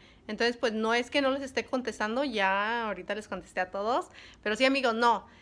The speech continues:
de verdad, am, yo sé, ya sé, ya sé que va a llegar el día que no voy a poder contestarlos todos, ¿verdad? Pero bueno, ahorita que sí se puede todavía, que todavía, aunque sí me tardo y son bastantes horas, no les miento, ¿ok? En veces me quedo despierta,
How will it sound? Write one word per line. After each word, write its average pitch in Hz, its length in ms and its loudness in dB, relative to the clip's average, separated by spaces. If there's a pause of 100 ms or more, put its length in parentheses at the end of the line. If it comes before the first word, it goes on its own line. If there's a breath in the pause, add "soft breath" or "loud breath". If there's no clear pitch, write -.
(160 loud breath)
de 208 140 0
verdad, 233 500 4
am, 208 460 2
yo 220 160 0
sé, 269 420 2
ya 226 220 10
sé, 302 380 4
ya 254 140 4
sé 285 500 4
que 214 80 -2
va 202 60 2
a 208 40 2
llegar 226 200 4
el 254 80 0
día 262 160 0
que 262 80 -2
no 220 60 0
voy 214 100 0
a 226 80 0
poder 208 200 -2
contestarlos 220 840 -4 (280)
todos, 262 340 6
¿verdad? 214 340 4 (340 loud breath)
Pero 214 200 2
bueno, 277 380 2 (120)
ahorita 226 460 0
que 262 100 -6
sí 226 220 -8
se - 140 -2
puede 240 260 2
todavía, 254 640 0
que 240 200 -4
todavía, 226 640 0 (320 loud breath)
aunque 208 300 -2
sí 226 140 -4
me 233 160 2
tardo 254 560 4
y 240 140 -4
son 220 360 -2
bastantes 240 560 0
horas, 254 300 2
no 240 300 4
les 294 140 4
miento, 277 400 2
¿ok? 220 100 -4
En 262 240 2
veces 254 220 -4
me 262 140 0
quedo 240 200 0
despierta, 269 560 0